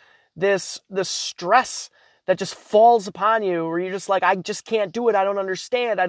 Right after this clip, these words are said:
I, I don't understand how all these other people are doing it.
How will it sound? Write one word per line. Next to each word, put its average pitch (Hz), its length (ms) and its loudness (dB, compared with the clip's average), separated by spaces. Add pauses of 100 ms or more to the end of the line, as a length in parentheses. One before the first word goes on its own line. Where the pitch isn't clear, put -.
I, 190 160 -2 (280)
I 196 200 2
don't 214 80 2
understand 214 360 -4
how 202 60 -2
all 196 100 0
these 190 180 -6
other 226 240 -2
people 208 380 -2
are 180 100 2
doing 170 320 -2
it. 151 180 -2